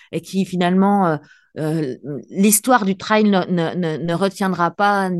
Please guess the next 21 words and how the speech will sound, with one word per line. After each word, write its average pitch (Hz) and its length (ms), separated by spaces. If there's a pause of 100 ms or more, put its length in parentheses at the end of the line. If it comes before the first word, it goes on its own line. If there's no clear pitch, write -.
(120)
peut-être 190 280
même 202 180
l'existence 175 460
de 170 80
cette 170 220
course-là. 175 460 (460)
Donc, 190 300
euh, 175 720 (260)
donc 202 200
je - 80
crois 254 120
que - 100
c'est - 140
un, 175 160 (340)
un 170 160
petit - 160
peu 214 140
en 208 80
fonction 202 420
de 160 540
la, 139 420